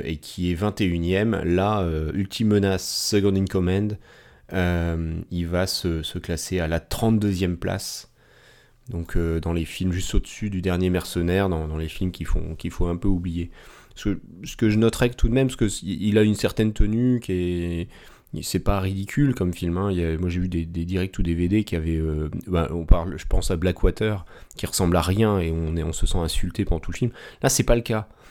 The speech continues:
Par contre, il y a un ennui total. Je, je, j'ai failli, euh, c'est un film que j'ai regardé en deux fois et je, je, je,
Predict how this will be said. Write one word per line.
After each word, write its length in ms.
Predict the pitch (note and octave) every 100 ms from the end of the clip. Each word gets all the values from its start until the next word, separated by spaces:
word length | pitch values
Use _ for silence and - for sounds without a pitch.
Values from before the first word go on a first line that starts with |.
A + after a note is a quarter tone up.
| _
Par 100 | -
contre, 180 | B2+ A2+
il 60 | F#2
y 20 |
a 20 |
un 140 | F2+
ennui 400 | F#2+ G2+ G#2+ B2+ C3
total. 540 | - - G2+ G#2 G2+ E2+ -
Je, 460 | F2+ E2+ E2 D#2
je, 140 | D2 - -
j'ai 180 | - D#2+
failli, 460 | - F2 G2 A2+
euh, 300 | F#2 D#2+ D#2 - - - - -
c'est 120 | -
un 40 | F#2+
film 160 | C3
que 80 | A2+
j'ai 100 | -
regardé 220 | F2 F2+
en 80 | F#2+
deux 140 | E2+
fois 360 | G2+ - E2 C3 B2 -
et 460 | E2+ E2+ E2 E2
je, 80 | D#2+ F2 - - -
je, 220 | - E2
je, 120 | D2+